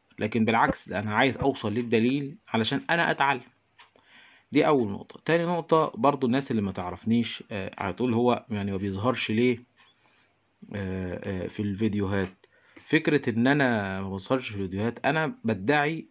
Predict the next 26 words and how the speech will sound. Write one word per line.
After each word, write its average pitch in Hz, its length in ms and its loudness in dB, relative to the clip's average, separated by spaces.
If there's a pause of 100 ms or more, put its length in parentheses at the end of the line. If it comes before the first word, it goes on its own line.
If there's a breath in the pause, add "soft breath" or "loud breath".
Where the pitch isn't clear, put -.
إن 104 180 0
أنا 131 420 0 (100)
ما 110 220 2
بطلبش 120 500 2
بالعمل 110 400 2
ده 117 100 2
أي 135 340 0
منفعة 98 480 -2 (500 loud breath)
ولا 151 220 4
حتى 151 320 -2
الشهرة. - 380 -8 (640 soft breath)
يعني، 110 440 2
آه، 104 340 -4 (100)
ما 117 240 4
نال 143 280 4
اسمي 107 640 -2 (500)
من 123 220 4
المعرفة 104 800 0
الآخرين 117 580 0
بيا، 127 320 2
ده 101 180 0
إن 107 120 2
كان 123 160 2
ناس 123 200 0
عارفاني 113 380 -2
أصلا، 131 420 -2